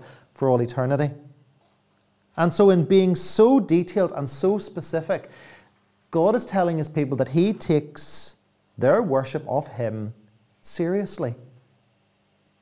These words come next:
'Cause after all, he is the only one true God.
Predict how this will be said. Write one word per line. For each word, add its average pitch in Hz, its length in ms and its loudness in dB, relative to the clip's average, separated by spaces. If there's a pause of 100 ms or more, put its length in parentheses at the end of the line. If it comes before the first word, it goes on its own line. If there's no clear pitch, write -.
'Cause 135 160 -2
after 165 320 0
all, 143 160 6
he 143 180 0
is 147 180 0
the 139 140 -2
only 147 380 0
one 117 560 -2 (160)
true 117 520 -4 (120)
God. 135 400 -6